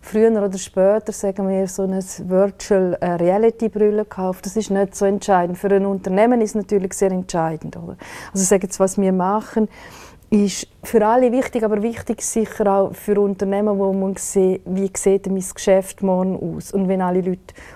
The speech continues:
online einkaufen, dann muss sich ein Händler überlegen, wie er sich organisiert.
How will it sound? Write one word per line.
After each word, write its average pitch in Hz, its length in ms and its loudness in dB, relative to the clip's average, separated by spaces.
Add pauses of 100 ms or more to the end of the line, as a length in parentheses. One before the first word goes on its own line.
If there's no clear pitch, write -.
(140)
online 196 480 2
einkaufen, 190 640 -2
dann 190 180 0
muss 185 160 -4
sich - 160 -10
ein 185 100 -2
Händler 180 400 0
überlegen, 180 840 -2
wie 190 140 2
er 185 180 -2
sich - 300 -6
organisiert. 190 840 2